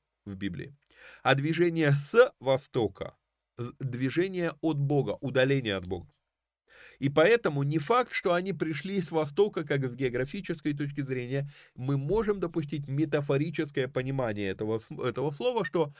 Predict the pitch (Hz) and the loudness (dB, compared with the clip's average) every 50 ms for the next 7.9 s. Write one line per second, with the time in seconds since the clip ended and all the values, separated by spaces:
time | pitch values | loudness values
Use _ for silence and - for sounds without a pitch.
0 | - _ - 127 143 151 170 165 143 135 131 147 151 156 156 151 139 127 120 117 | -10 _ 2 2 4 4 4 2 2 4 4 4 4 6 8 8 10 8 8 6
1 | 107 - 110 113 139 143 185 196 156 123 113 - - 127 120 - - - 165 160 | 2 0 -2 0 2 4 4 4 4 4 0 0 -2 -6 -6 -6 -6 -6 -6 -2
2 | 143 131 120 120 135 143 139 131 127 - - 135 123 113 110 104 95 - - _ | 2 4 4 4 4 2 2 0 -2 -4 -4 -4 0 0 2 2 0 -2 -4 _
3 | _ _ _ _ - - - - - - - 139 156 175 190 202 240 240 254 214 | _ _ _ _ -20 -20 -20 -20 -10 -4 2 4 4 4 4 2 -2 -4 -6 -6
4 | - - - 202 196 220 208 - - 170 156 170 214 240 240 - - - 147 147 | -6 -6 -4 -4 -2 -2 -2 2 4 4 6 6 4 2 -2 -2 0 0 2 2
5 | 147 151 160 160 147 143 139 143 117 - 143 135 127 - - 131 110 - - - | 2 2 0 0 -2 -2 -2 -2 -2 0 0 -2 -2 -2 -4 -6 -6 -6 -8 -14
6 | _ _ _ _ _ _ _ _ _ _ - 131 139 143 127 - - - - - | _ _ _ _ _ _ _ _ _ _ -4 2 4 4 4 4 2 -4 -18 -20
7 | - - - - - 160 220 233 240 - 240 233 233 233 185 120 - | -20 -20 -8 -2 0 4 6 6 4 4 2 -2 0 0 0 0 0